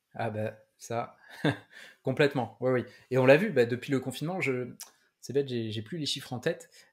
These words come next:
mais on utilise de moins en moins de cash au final, et, euh, et le confinement aidant, avec le développement, et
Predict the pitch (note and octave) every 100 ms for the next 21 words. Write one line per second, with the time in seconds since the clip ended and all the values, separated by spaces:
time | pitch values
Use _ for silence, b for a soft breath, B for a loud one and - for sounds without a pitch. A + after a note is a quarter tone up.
0 | - B2 B2+ C3 C#3 D#3 D#3+ C#3+ B2 D#3+
1 | D#3 C#3 B2+ A#2 F3+ G3+ A#2 - A#2+ F3+
2 | D#3+ A2+ G#2 G2+ G#2 G#2 A#2 A#2 F3 E3
3 | D3 C3 B2+ B2 F3 G#3+ b b - A2+
4 | - A2+ C3 D3 C#3+ D#3 D#3+ B2+ A#2 A2+